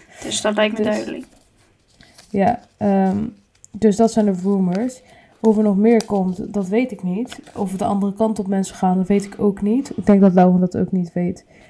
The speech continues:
Speaker 2: Dus dit is wat we jullie nu kunnen geven.
Speaker 1: Ik zag nog wel een naam, maar nu weet ik niet meer.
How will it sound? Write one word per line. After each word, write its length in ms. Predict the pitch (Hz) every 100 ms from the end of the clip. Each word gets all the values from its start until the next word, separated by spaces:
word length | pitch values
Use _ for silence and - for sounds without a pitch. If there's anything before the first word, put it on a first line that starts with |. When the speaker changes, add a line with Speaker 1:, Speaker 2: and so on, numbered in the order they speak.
| _ _ _
Speaker 2:
Dus 220 | - 196 190
dit 140 | 220
is 100 | 220
wat 160 | 214 196
we 100 | 202
jullie 260 | 208 208
nu 80 | 208
kunnen 240 | 202 208
geven. 440 | 202 269 262 - 185
Speaker 1:
Ik 160 | 214
zag 260 | - 302 294
nog 160 | 285 277
wel 220 | 254 262
een 120 | 240
naam, 280 | 254 269 339
maar 140 | -
nu 140 | 254 247
weet 220 | 247 262
ik 60 | 254
niet 140 | 247
meer. 220 | 240 285